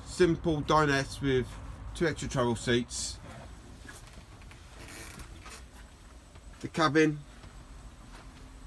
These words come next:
very well equipped. We have a lovely large roof light which opens above the driver and passenger seats there. Remis blinds,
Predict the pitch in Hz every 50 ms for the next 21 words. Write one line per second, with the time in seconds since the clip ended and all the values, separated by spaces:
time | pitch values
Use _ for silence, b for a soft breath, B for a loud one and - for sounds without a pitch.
0 | - - - - - - - - - 139 147 147 147 139 131 131 127 120 117 120
1 | - 123 104 - - - 151 - - - - - - - - - - - - -
2 | - - - - - - - - - - - - - - - - - - - -
3 | - - 123 123 123 120 120 127 127 131 135 139 139 160 156 135 139 139 135 131
4 | 131 127 127 127 117 - 120 127 131 131 - - 123 117 113 95 101 104 - 139
5 | 123 123 - 127 120 117 104 113 104 101 - - 170 180 156 - - 127 117 107
6 | 123 120 117 113 120 110 101 104 131 131 127 - 120 113 101 95 92 - 110 104
7 | 101 - - - 101 98 101 101 104 - B B B B B B B B B B
8 | B - 165 160 160 156 - - 156 151 151 151 156 160 156 156 151 - - -
9 | - -